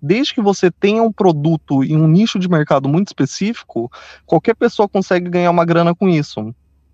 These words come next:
Inclusive, eu ajudo o pessoal quando,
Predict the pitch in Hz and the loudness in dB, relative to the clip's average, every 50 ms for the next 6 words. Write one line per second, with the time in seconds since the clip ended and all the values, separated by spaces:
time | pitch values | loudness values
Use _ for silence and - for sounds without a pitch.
0 | _ _ _ _ _ _ _ _ _ _ - - 185 208 - 220 202 156 165 190 | _ _ _ _ _ _ _ _ _ _ 0 0 0 2 2 0 0 0 0 0
1 | 190 208 208 214 202 190 180 147 151 180 208 220 214 - 220 190 - - 180 175 | 0 2 2 4 4 2 2 0 0 -2 -2 -2 -2 -2 -2 -2 0 0 2 2
2 | 190 190 - _ - 208 202 202 196 185 160 147 135 | 2 0 -2 _ -4 -2 0 2 4 4 4 2 0